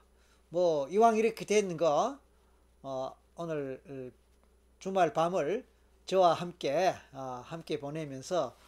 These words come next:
뭔가 도움되는 시간 되시기 바랍니다. 자, 그 사이에 김재기님 안녕하세요.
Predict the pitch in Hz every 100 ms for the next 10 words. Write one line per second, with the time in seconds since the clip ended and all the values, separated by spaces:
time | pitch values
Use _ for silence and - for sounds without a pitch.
0 | - - 151 147 190 208 175 165 151 -
1 | 151 147 147 - 165 143 143 151 131 143
2 | 208 233 _ _ _ _ _ - 190 180
3 | 180 233 247 240 220 202 180 165 156 147
4 | 139 135 139 - 190 202 185 196 196 196
5 | 170 151 156 160 147 151 135 127 117 -